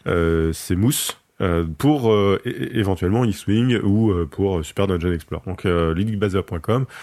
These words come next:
c'est avant tout, <clears throat> c'est avant tout du jeu de société, euh, neuf et d'occasion. Et on peut leur envoyer, si, je vous le rappelle, si, euh, et je vous le rappelle, vous pouvez leur envoyer, si vous n'en êtes pas content, les jeux de société que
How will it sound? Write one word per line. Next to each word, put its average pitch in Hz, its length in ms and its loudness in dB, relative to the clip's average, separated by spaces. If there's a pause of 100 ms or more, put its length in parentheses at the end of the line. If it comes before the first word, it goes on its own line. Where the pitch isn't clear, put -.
c'est - 140 -4
avant 101 280 2
tout, 165 200 -4 (140)
<clears throat> 101 360 -2
c'est - 200 -12
avant 120 300 2
tout 120 260 -2 (300)
du 113 100 2
jeu 120 100 2
de 113 60 0
société, 117 580 0 (480)
euh, 92 100 2
neuf 131 260 2
et 139 60 4
d'occasion. 107 580 2 (320)
Et 104 80 2
on 107 80 2
peut 123 120 2
leur 123 180 4
envoyer, 120 300 4 (240)
si, 131 440 0
je 101 100 0
vous 135 80 4
le 139 60 2
rappelle, 127 520 2
si, - 280 -8
euh, 98 120 -2 (720)
et 101 200 0 (160)
je 101 100 2
vous 120 80 4
le 120 60 4
rappelle, 110 300 2
vous 90 180 -6
pouvez 113 180 2
leur 117 140 4
envoyer, 101 320 2
si - 160 -6
vous 95 100 0
n'en 90 80 0
êtes 87 60 -8
pas 101 160 -2
content, 98 320 -2 (340)
les 85 60 -2
jeux 80 100 0
de 98 60 0
société - 360 -2
que 87 280 -2